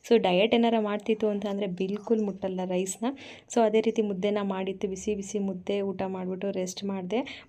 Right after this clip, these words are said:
ಮತ್ತೆ ವಿಡಿಯೋನ ಕಂಟಿನ್ಯೂ ಮಾಡಲಿಲ್ಲ. ಇನ್ನು ಊರಿಗೆ ಬಂತು ಅಂತ ಅಂದರೆ ವಿಡಿಯೋನೂ ಮಾಡೋಕ್ಕಾಗಲ್ಲ, ರೀಲ್ಸು ಕೂಡ ಮಾಡೋಕ್ಕಾಗಲ್ಲ. So, ಹಂಗಾಗಿ ನಾನು ಈ ಥರ ಊರಿಗೆ ಬಂತು ಅಂತ ಅಂದಾಗ ಮುಂಚೆನೇ ವಿಡಿಯೋಗಳ್ನೆಲ್ಲವ ಪ್ರೈವೇಟಿಗೆ ಹಾಕಿ ಇಟ್ಟಿರ್ತೀನಿ. ಆ,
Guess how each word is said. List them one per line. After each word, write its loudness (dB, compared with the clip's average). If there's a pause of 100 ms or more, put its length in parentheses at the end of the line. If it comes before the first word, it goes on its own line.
ಮತ್ತೆ 6
ವಿಡಿಯೋನ 6
ಕಂಟಿನ್ಯೂ 0
ಮಾಡಲಿಲ್ಲ. -4 (420)
ಇನ್ನು 6
ಊರಿಗೆ 2
ಬಂತು 0
ಅಂತ 0 (140)
ಅಂದರೆ -4
ವಿಡಿಯೋನೂ -2
ಮಾಡೋಕ್ಕಾಗಲ್ಲ, -4
ರೀಲ್ಸು -4
ಕೂಡ -2
ಮಾಡೋಕ್ಕಾಗಲ್ಲ. -6
So, -4
ಹಂಗಾಗಿ -2
ನಾನು -4
ಈ -8
ಥರ -4
ಊರಿಗೆ -2
ಬಂತು -2
ಅಂತ -6
ಅಂದಾಗ -4 (520)
ಮುಂಚೆನೇ 6
ವಿಡಿಯೋಗಳ್ನೆಲ್ಲವ 2
ಪ್ರೈವೇಟಿಗೆ -2
ಹಾಕಿ -2
ಇಟ್ಟಿರ್ತೀನಿ. -2 (340)
ಆ, 2